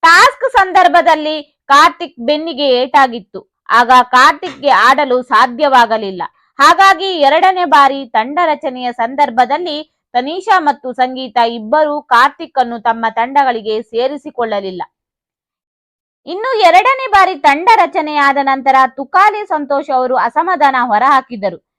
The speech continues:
ಇದು ಬಿಡ್ಡಿಂಗ್ ತರಹ ಇರಲಿಲ್ಲ, ಜಿಪುಣತನದಿಂದ ಮಾಡಿದ ಹಾಗಿತ್ತು. ನೂರು ಪಾಯಿಂಟ್ಸ್ ಕೊಟ್ಬಿಟ್ಟು ಇಬ್ಬರು ಸುಮ್ಮನಾದರು. ಹೀಗೆ ಬಿಡ್ಡಿಂಗ್ ಮಾಡ್ತಾರಾ? ಇರುವ ಪಾಯಿಂಟ್ಸ್ ರೈಸ್ ಮಾಡಬೇಕು. ಸಿರಿ ಮೇಡಂಗೆ ಮಾಡಿದ್ರಲ್ಲ ಹಾಗೆ,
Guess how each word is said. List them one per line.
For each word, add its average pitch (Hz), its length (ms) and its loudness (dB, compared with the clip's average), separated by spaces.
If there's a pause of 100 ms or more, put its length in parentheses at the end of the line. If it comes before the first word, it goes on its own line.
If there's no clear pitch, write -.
(220)
ಇದು 359 280 -4
ಬಿಡ್ಡಿಂಗ್ 285 520 -6
ತರಹ 262 380 2
ಇರಲಿಲ್ಲ, 247 380 -2 (500)
ಜಿಪುಣತನದಿಂದ 349 880 0
ಮಾಡಿದ 262 400 0
ಹಾಗಿತ್ತು. 214 580 -6 (240)
ನೂರು 403 440 -4
ಪಾಯಿಂಟ್ಸ್ 349 380 0
ಕೊಟ್ಬಿಟ್ಟು 262 640 -4
ಇಬ್ಬರು 269 500 -2
ಸುಮ್ಮನಾದರು. 254 680 -4
ಹೀಗೆ 330 640 -2
ಬಿಡ್ಡಿಂಗ್ 254 500 -8
ಮಾಡ್ತಾರಾ? 214 680 -4 (340)
ಇರುವ 415 220 0 (180)
ಪಾಯಿಂಟ್ಸ್ 359 380 2
ರೈಸ್ 285 380 0
ಮಾಡಬೇಕು. 247 680 -2 (420)
ಸಿರಿ 370 220 -6
ಮೇಡಂಗೆ 311 540 0
ಮಾಡಿದ್ರಲ್ಲ 247 720 -2
ಹಾಗೆ, 214 460 0